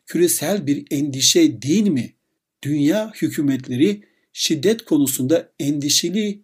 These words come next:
değiller mi? Evet, hükümetler de bu konularda endişe duyuyorlar.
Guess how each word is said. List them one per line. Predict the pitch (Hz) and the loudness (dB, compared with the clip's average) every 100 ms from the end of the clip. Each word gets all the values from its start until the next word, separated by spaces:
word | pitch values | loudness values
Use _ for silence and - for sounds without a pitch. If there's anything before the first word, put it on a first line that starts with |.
| - | -8
değiller | 160 240 262 175 123 | 0 4 4 2 -2
mi? | 104 104 _ _ _ _ _ | -6 -12 _ _ _ _ _
Evet, | 147 185 156 127 - _ - | 0 2 2 0 -10 _ -4
hükümetler | 160 175 143 139 139 175 208 | -4 -2 0 0 0 0 2
de | 151 170 127 | 2 0 -2
bu | 202 | -4
konularda | 175 139 127 120 113 113 165 190 _ - | -2 0 0 -4 -6 -2 -2 -2 _ -6
endişe | 139 147 131 127 240 196 | -2 -2 0 0 0 -2
duyuyorlar. | 156 127 110 95 90 | -2 -2 -4 -8 -16